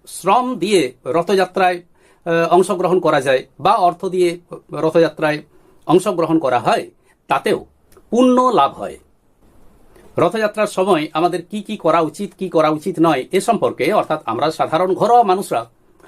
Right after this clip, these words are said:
আমরা এই রথযাত্রার স-, দিন কয়েক, কয়েকটি দিন আমরা কিভাবে পালন করব? রথের দিন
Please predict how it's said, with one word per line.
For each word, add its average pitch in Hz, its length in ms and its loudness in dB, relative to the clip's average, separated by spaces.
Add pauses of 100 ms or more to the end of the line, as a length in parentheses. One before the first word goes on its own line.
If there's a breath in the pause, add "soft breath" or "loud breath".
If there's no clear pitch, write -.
(160 soft breath)
আমরা 196 420 0 (140)
এই 190 120 2
রথযাত্রার 208 640 -2 (360)
স-, - 160 -16
দিন 185 380 -2
কয়েক, 185 280 0
কয়েকটি 185 400 -2
দিন 170 340 -2
আমরা 185 200 -2
কিভাবে 247 380 -2
পালন 160 260 -2
করব? - 260 -10 (920 loud breath)
রথের 185 400 -2
দিন 170 240 0